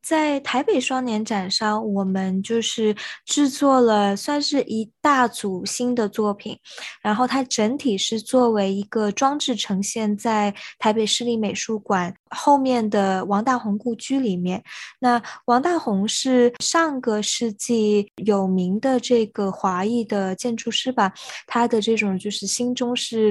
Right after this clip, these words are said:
比较粗犷主义的这个风格，那跟我们研究的这个非洲未来大学的建筑的风格，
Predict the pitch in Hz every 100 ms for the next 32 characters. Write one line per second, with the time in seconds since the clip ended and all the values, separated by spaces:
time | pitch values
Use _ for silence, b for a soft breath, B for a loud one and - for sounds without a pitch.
0 | 208 196 190 202 196 269 294 262 202 185
1 | 190 185 190 190 233 247 202 190 B B
2 | B 233 220 240 226 190 180 180 185 196
3 | 208 233 233 233 202 190 190 208 196 -
4 | 190 185 - B B - - 247 277 277
5 | 269 214 202 220 214 - 185 202 196 262
6 | 240 240 214 202 214 214 202 185